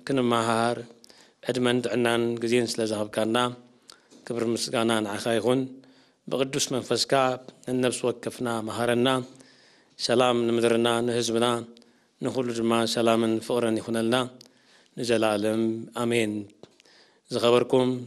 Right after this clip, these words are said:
ሊቃውንቲ ቤተ ክርስቲያን፣ ኣበው ቀሳውስት፣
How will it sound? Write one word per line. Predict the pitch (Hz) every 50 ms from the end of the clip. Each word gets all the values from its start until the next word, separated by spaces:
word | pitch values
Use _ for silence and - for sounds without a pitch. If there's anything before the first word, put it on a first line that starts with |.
| - - _ _ _ _ _ - - - - - _ _ _ _ -
ሊቃውንቲ | - 139 - 127 120 127 120 120
ቤተ | 123 117 123
ክርስቲያን፣ | 117 117 110 - - 127 123 123 123 123 117 - - - - _ _ _ _ _ _ _ _ _ _ _
ኣበው | - 123 117 117 123 123 123 123 127 131
ቀሳውስት፣ | 131 - 113 - 127 123 123 127 131 127 131 -